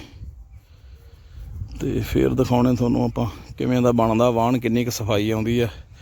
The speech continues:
ਵੈਸੇ ਸੁਪਰ ਸੀਡਰ ਦੀਆਂ ਰੰਬੀਆਂ ਵੀ ਬਿਲਕੁਲ ਹੀ ਗਈਆਂ, ਜਵਾਬ ਦੇਈ ਖੜੀਆਂ ਜਮਾਂ ਹੀ। ਇੰਨਾ ਇੱਥੇ ਚਲੋ ਪਰਾਲੀ ਹੈ ਨਹੀਂ ਗੀ ਜ਼ਿਆਦਾ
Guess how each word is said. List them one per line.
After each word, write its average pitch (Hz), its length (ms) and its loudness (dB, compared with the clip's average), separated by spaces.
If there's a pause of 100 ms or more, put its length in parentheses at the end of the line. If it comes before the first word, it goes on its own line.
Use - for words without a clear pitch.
(680)
ਵੈਸੇ 123 160 2
ਸੁਪਰ 117 300 2
ਸੀਡਰ 120 260 0
ਦੀਆਂ 120 220 6
ਰੰਬੀਆਂ 117 400 4
ਵੀ 131 60 4
ਬਿਲਕੁਲ 117 420 2
ਹੀ 120 60 4
ਗਈਆਂ, 107 320 -2 (2000)
ਜਵਾਬ 113 380 2
ਦੇਈ 113 240 2
ਖੜੀਆਂ 113 360 -2
ਜਮਾਂ 110 220 -2
ਹੀ। - 80 -6 (1600)
ਇੰਨਾ 127 340 2
ਇੱਥੇ 135 260 0
ਚਲੋ 131 300 2 (280)
ਪਰਾਲੀ 117 340 0
ਹੈ 120 160 2
ਨਹੀਂ 139 180 6
ਗੀ 139 80 4
ਜ਼ਿਆਦਾ 123 360 0